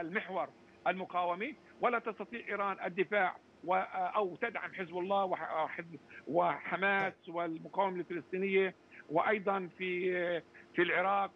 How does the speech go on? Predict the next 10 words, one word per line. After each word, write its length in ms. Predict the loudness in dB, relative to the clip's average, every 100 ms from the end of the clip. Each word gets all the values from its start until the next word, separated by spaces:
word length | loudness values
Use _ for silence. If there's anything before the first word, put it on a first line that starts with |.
| -4
وفي، 480 | -2 -2 -4 -8
وفي 220 | -8 -4 2
اليمن. 280 | 2 2 -4 -16 -20 -8
يريدون 500 | 0 2 2 2 2
فك 380 | 2 0 -2 0
هذا 260 | 0 0 -2
الارتباط، 520 | -4 -6 -4 -4 -4 -8 -10
وهذا 280 | -4 0 0
ما 120 | -2
تسعى 340 | -2 -4 -4